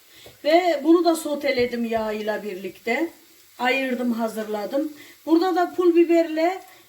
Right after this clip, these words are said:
tuzum var biraz. İki baş soğanım var irisinden. Onları da yarım çay bardağı sıvı yağ ile güzelce gördüğünüz gibi bu şekilde kavuruyorum.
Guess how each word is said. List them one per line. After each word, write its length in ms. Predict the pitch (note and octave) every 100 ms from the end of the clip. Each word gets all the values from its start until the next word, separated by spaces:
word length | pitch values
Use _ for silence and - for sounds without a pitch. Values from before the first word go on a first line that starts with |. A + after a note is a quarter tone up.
| _
tuzum 440 | - D4 E4 D#4+ C4
var 240 | A3+ G#3
biraz. 440 | A3 B3 E4+ - - _ _ _ _ -
İki 320 | D#4+ G#4+ F4
baş 180 | F#4 G4
soğanım 580 | - E4+ E4+ E4+ E4+
var 200 | D4 C#4 C#4
irisinden. 680 | C#4 B3+ - A#3+ A3+ C4+ F4+ F4 - - - - - - A#3+
Onları 500 | E4 F4+ F#4 F4+ D4+
da 420 | D#4+ F4 E4 - C4
yarım 320 | E4 F#4+ E4+
çay 300 | D#4+ C#4+ C#4
bardağı 460 | C4+ C4+ C#4 D4 F4 F4+ - -
sıvı 220 | E4 F4+
yağ 260 | F4 F4 D#4
ile 280 | C#4+ D#4 D#4+
güzelce 840 | D4+ D4 F4 D#4+ C#4+ C4+ D#4+ F#4 - - - - -
gördüğünüz 640 | D#4 E4 E4+ D#4+ D#4+ A#3
gibi 240 | C#4+ D#4+
bu 100 | E4+
şekilde 500 | D#4+ D#4 D4+ C#4+ E4
kavuruyorum. 760 | - C#4+ C#4 C#4+ C#4 A#3+ D4+